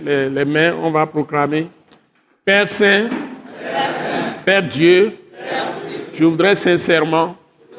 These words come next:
te dire un grand merci.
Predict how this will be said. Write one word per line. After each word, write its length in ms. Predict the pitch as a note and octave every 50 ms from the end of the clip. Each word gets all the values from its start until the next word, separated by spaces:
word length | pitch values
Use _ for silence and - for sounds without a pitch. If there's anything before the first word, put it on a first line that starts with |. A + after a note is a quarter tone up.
| - - - - - - - - - - - - - - - - - - - -
te 140 | - G3 G3
dire 300 | F#3+ D#3+ D#3 G3 G#3+ G#3
un 60 | G3+
grand 220 | F3+ C#3 E3+ F3+ F#3
merci. 460 | F#3 F3 F3 D#3+ - - - D#3+